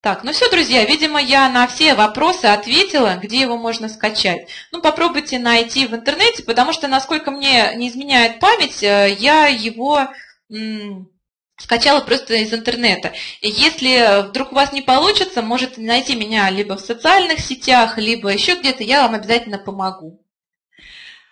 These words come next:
Ну что, друзья, я думаю, что на сегодня я буду заканчивать. Давайте ещё раз напомню о том, что следующий понедельник,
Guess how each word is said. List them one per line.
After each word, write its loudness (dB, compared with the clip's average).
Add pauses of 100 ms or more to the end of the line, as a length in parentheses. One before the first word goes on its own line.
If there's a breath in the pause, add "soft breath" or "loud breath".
(400 loud breath)
Ну -2
что, 0
друзья, 2
я 2
думаю, -4
что 0
на -6
сегодня -2
я 2
буду -4
заканчивать. 0
Давайте 0
ещё 2
раз 2
напомню -4
о 2
том, -4
что -4 (1120 loud breath)
следующий 0
понедельник, -2